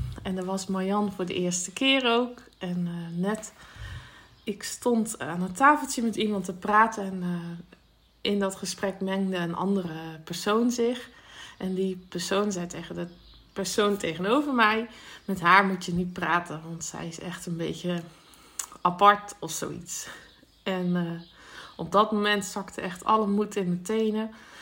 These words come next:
En was ik eigenlijk onderweg naar de deur om weg te gaan. Want ik dacht: "Hier wil ik niet meer blijven." En daar was Marjan. En ik raakte in gesprek met Marjan. En, ehm,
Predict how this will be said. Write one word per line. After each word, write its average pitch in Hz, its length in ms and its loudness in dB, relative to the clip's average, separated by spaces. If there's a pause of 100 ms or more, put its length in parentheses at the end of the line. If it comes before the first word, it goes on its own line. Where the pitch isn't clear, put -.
(360)
En 190 160 -2
was 185 180 0
ik 185 80 -2
eigenlijk 190 320 2
onderweg 185 480 2
naar 175 180 0
de 175 100 -4
deur 175 500 0
om 165 160 -4
weg 165 260 -6
te 165 80 -10
gaan. 156 380 -6
Want 160 160 -12
ik 170 100 -8
dacht: 143 220 -10
"Hier 185 200 -2
wil 220 160 2
ik 196 80 -2
niet 185 160 -2
meer 180 120 0
blijven." 170 500 -6 (800)
En 214 160 0
daar 220 180 6
was 208 200 6
Marjan. 196 560 2 (140)
En 185 140 -4
ik 180 120 -6
raakte 180 300 -4
in 175 120 -6
gesprek 185 400 -6
met 180 180 -4
Marjan. 175 560 -2 (680)
En, 185 320 -4
ehm, 165 580 -6